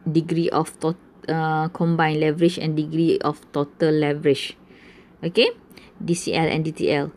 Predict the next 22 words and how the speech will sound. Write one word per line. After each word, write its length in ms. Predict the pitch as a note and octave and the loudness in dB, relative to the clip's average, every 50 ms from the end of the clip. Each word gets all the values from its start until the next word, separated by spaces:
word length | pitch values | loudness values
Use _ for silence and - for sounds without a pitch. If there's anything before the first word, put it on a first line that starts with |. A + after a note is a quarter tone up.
| - - - - - - - - | -20 -20 -20 -20 -20 -18 -8 -2
Alright, 360 | - G3 G3+ F#3+ D#3 - - - - - | 0 4 6 6 4 4 0 -6 -14 -14
so 320 | - - G3+ F#3 F3+ F3+ | -4 2 4 6 6 6
let's 320 | G3 A3+ A#3+ G#3 - - | 6 4 2 0 -2 -2
look 100 | G#3+ G3+ - - | -4 -2 0 0
at 120 | F3 - | 0 0
operating 360 | E3+ F3+ F#3 E3+ F3 D#3 D#3 | 2 2 2 2 2 2 0
leverage. 640 | D3 C#3+ C#3 C#3 C3 C3+ C#3 C#3+ D#3 G#3 - - - - - | 0 0 0 0 2 4 4 6 4 4 2 -2 -10 -10 -4
Okey, 280 | - C#3+ C#3 C3+ - - - - | 0 0 2 2 0 -4 -6 -2
ni 160 | F3 F3 F3+ | 0 2 4
macam 560 | F3+ F3 F3 F3 - D#3+ D#3+ D#3 D#3+ - - | 4 2 2 0 0 -2 -2 -2 -4 -4 -2
ulang 240 | D#3+ D#3+ D#3+ E3 - | -2 0 0 0 2
kaji 320 | F3 F3 E3 F3 E3 F3 | 2 2 2 4 2 4
lah. 160 | F3+ F3 F3+ - - - - - - - | 2 2 0 -2 -14 -20 -20 -20 -16 -4
Okey, 220 | - F#3+ G#3 A3+ G#3 | 0 2 4 4 4
operating 320 | G3 F#3+ F#3 F3+ F#3 F#3 | 2 0 2 2 2 4
leverage 320 | F3+ F3+ F3+ F#3+ A#3+ - | 4 4 4 4 2 4
basically 560 | - F#3 F3+ F3+ F3+ F3+ - A3 A3+ A3 - F#3 | 4 2 2 2 0 -4 -2 -2 0 2 2 2
is 120 | F#3 E3 D#3 | 2 2 4
the 80 | E3 | 4
relationship 640 | D#3+ D#3+ E3 E3 D#3+ E3 - F3+ F3+ - - G#3+ - | 4 6 6 4 4 4 2 0 0 2 2 2 4
between 320 | - F3 F3 - - F3 E3 | 4 2 0 2 0 0 0
sales 640 | - - - - - A3 A#3 A#3 A#3+ A#3+ A#3+ - | 0 -6 -8 2 6 8 10 10 8 6 4 -2